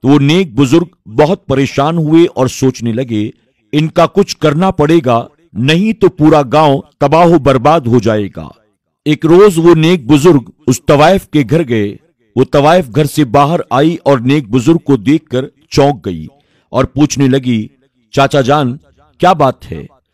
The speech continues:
आज आप मेरे घर?" बुजुर्ग साहब कहने लगे, "मैंने सुना है तुम्हें पैसों से मतलब है।"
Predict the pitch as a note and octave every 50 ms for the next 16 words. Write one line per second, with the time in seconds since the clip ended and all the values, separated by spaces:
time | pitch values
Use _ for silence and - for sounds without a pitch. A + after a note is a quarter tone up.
0 | _ _ _ - C3 B2+ A2+ D3 E3 F3+ - - C#3 C3+ C3+ C#3+ F3 D#3+ D3 E3
1 | F#3 - - _ _ _ _ _ _ _ _ _ _ - G#2 B2 C#3 A#2+ D#3+ D#3+
2 | - - - - E3 D#3 D#3+ F#3+ - _ - D3 C#3+ C#3+ D3 C#3 D3 C#3+ B2+ B2
3 | G#2+ G2 - - _ _ _ _ _ _ _ _ - G#2+ C3 D3 D#3+ F#3 G3+ G3+
4 | - - E3+ F3 G3 G3+ F#3+ F#3+ F#3 - - D#3+ D#3 D3+ C3+ C3 - - _ _
5 | _ _ _ _ - C#3 D3 C#3+ - - G3 - - D#3+ C#3+ B2 B2 - - B2+
6 | B2 A2 F2+ F2+ F2+ E2